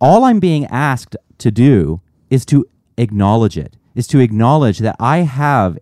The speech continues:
a better head start than the black community that lives literally, that lived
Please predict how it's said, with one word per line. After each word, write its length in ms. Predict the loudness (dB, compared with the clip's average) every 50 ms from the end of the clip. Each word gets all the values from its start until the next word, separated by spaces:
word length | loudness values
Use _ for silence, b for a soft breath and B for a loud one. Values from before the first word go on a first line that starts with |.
| -6
a 80 | -4 -4
better 420 | -4 -4 -4 -2 0 0 0 0 0
head 240 | 0 -2 -4 -6 -8
start 600 | -12 -12 -6 -4 -2 -2 -2 -4 -8 -12 _ _ _ _ _ -16
than 680 | -8 -4 -2 0 0 0 0 0 0 0 -2 -2 -4 -6 _ _ _ _ _ _
the 200 | -8 -4 -4 -4
black 360 | -2 -2 -4 -2 -4 -6 -6
community 520 | -6 -6 -4 -2 0 0 0 0 -2 -2 -4
that 160 | -4 -6 -4
lives 200 | -4 -4 -4 -4 -6
literally, 580 | -6 -2 0 2 2 2 2 0 -2 -4 -6 B B B B B
that 140 | -8 -6 -4
lived 240 | -2 -4 -4 -4 -6